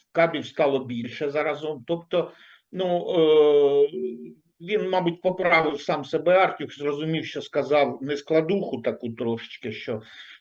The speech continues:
м, е, що там, ну, о, м-, малося на увазі. А так, е, прильотів стало явно,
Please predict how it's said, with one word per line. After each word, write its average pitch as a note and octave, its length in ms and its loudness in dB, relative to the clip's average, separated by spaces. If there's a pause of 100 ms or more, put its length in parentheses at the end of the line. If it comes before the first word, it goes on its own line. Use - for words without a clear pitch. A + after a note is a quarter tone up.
(240)
м, C3 680 -8
е, B2+ 680 2
що C3 280 -6
там, B2 360 -4 (320)
ну, B2+ 420 -4
о, B2 920 -2
м-, B2+ 200 -4
малося B2+ 460 0
на A#2+ 100 -4
увазі. A2 260 -4
А B2+ 100 -6
так, G#3+ 420 2
е, C#3 360 4 (440)
прильотів E3+ 540 2
стало D#3+ 520 0
явно, C#3+ 640 0